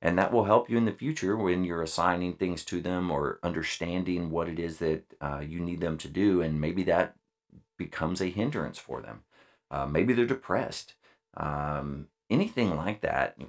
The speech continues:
right? Uh, for me, anytime I hear depression, uh, or see signs of that, anything of that nature, I,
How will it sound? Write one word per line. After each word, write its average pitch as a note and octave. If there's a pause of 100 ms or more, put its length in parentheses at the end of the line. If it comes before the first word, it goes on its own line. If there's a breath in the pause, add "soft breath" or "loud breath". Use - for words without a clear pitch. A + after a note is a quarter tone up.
right? E2
Uh, C#2 (500)
for D#2+
me, D3
anytime A#2
I A2
hear F#2+
depression, A#2 (340 soft breath)
uh, C2+ (120)
or C2
see -
signs F#2+
of D2+
that, E2+
anything B2
of F#2
that G2
nature, F#2
I, -